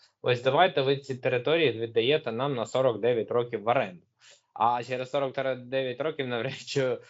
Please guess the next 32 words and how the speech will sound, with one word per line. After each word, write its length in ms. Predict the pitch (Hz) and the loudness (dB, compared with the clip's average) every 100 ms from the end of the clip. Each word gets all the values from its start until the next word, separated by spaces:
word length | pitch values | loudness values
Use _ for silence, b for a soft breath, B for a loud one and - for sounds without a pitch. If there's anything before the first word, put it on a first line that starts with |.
| B - | B -6
ми 120 | 123 | -2
вам 200 | 123 123 | 0 -2
повернемо 540 | 120 113 123 120 117 | -2 0 0 -2 -6
їх 180 | 120 117 | -6 -6
назад, 280 | 127 143 254 | -4 -2 -2
але 180 | 127 123 | -2 -6
це 140 | 131 131 | -4 -6
вже, 300 | 120 127 120 | -4 -2 -2
як 120 | 117 | -4
то 100 | 117 | -8
кажуть, 280 | 127 123 117 | -6 -4 -4
друге 220 | 123 123 | -4 -6
питання. 360 | 123 113 92 - - b b - | -6 -8 -8 -12 -20 b b -4
Тим 160 | 175 | 0
не 80 | 214 | 0
менше, 400 | 180 233 233 214 | 2 0 0 0
е, 360 | 175 135 139 135 | 0 0 -2 0
у 180 | 131 | 0
Китаю, 460 | 127 139 - 214 254 | -2 0 4 4 4
безумовно, 580 | 139 131 135 190 214 143 | -2 -4 0 0 2 0
певні 360 | - 165 180 | 2 0 0
думки 420 | 143 131 127 170 165 | -2 -2 -2 -2 -2
щодо 320 | - 139 127 | -2 -4 -4
Росії 600 | 123 - 120 110 98 92 | -6 -10 -8 -6 -6 -6
є. 140 | 95 | -6
Безумовно, 540 | 139 151 139 156 156 135 | -4 -2 -2 -2 0 -2
Китай 300 | 135 135 127 | 0 2 2
не 100 | 120 | 2
хоче, 340 | - 113 - | 0 0 0
е, 320 | 101 104 107 | 0 0 0
жорстко 400 | 107 113 104 - | 2 2 2 -2
діяти, 560 | 113 127 165 - 285 277 | -4 0 0 0 -2 -6